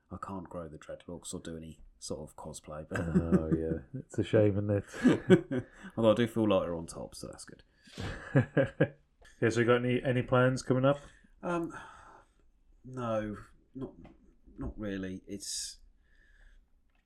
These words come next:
Speaker 1: I've got a couple of days off next week to do a little Warhammer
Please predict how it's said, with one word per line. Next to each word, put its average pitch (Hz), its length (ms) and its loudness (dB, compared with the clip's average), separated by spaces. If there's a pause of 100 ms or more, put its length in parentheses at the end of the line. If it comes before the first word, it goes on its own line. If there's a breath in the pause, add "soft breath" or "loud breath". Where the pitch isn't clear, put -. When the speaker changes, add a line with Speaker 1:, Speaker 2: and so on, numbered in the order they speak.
(420)
Speaker 1:
I've 104 80 -10
got 120 80 -6
a 113 60 -4
couple 165 260 -8
of 170 60 -6
days 156 260 -2
off 147 160 -8
next - 260 -6
week 120 220 -4
to - 80 -18
do 117 140 -4
a 113 40 -2
little 101 180 -4
Warhammer 90 460 -6